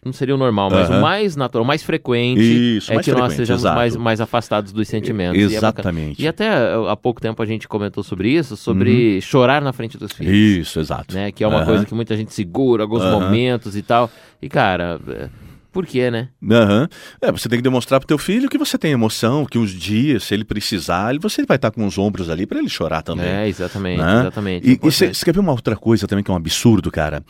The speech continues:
Speaker 2: É, que se trata do sorriso e tal e tudo mais, mas normalmente da alegria, ah, normalmente as pessoas medem assim, "Não, eu sou feliz,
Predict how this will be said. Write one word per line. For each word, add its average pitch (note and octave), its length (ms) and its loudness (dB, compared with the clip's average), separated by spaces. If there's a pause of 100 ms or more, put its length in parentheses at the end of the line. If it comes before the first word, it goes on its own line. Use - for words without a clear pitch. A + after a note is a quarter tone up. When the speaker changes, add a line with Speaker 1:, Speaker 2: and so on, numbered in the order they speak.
(260)
Speaker 2:
É, F2+ 360 0
que - 80 -10
se - 100 -4
trata F#2+ 420 -2
do F2 80 -8
sorriso E2 580 -4
e - 20 -16
tal F#2 180 -2
e E2+ 40 -2
tudo E2 180 -8
mais, F#2 220 -2
mas F2+ 180 -4
normalmente F#2+ 440 0
da F2+ 80 0
alegria, F2 600 2 (340)
ah, F2+ 260 2
normalmente C3+ 420 2
as - 100 -8
pessoas A#2 320 -6
medem G2 320 -2
assim, E2 260 -10
"Não, A#2 160 -2
eu B2 80 -2
sou E3 180 -8
feliz, D#2 760 -8